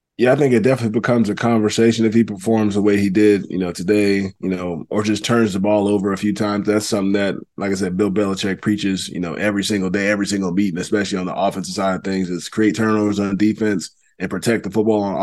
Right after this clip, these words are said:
offense. Y-, you have two, three turnovers, you know, a game on the offensive side, you're pretty much, and if, you know, they're scoring touchdowns on defense, it's a high chance you're losing that football game. So I think it'll definitely become a conversation. I'm sure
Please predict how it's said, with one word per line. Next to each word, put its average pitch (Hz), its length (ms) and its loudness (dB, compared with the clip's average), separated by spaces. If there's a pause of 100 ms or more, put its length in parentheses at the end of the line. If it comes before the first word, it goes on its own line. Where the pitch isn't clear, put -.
offense. 101 400 -6 (500)
Y-, - 80 -6
you 101 200 2
have 107 180 0
two, 123 240 4
three 117 180 2
turnovers, 113 800 0
you - 80 -4
know, 101 120 2
a 95 60 -2
game 107 360 2
on 104 140 0
the 95 80 -2
offensive 110 360 2
side, 98 220 0
you're 98 120 2
pretty 120 200 2
much, 104 280 2
and 123 260 2
if, 87 80 -2 (200)
you 85 160 -10
know, 85 100 -6
they're 98 120 -4
scoring 110 320 0
touchdowns 113 440 2
on 101 120 -2
defense, 101 380 0
it's 82 80 -6
a 95 40 -2
high 127 220 2
chance 127 480 0 (260)
you're 110 120 2
losing 113 360 4
that 110 220 2
football 117 300 2
game. 104 220 -2
So 107 300 -2 (380)
I 120 80 0
think 127 160 4
it'll 107 140 2
definitely 127 500 4
become 113 380 0
a 120 40 0
conversation. 127 680 2
I'm 117 80 4
sure 117 400 2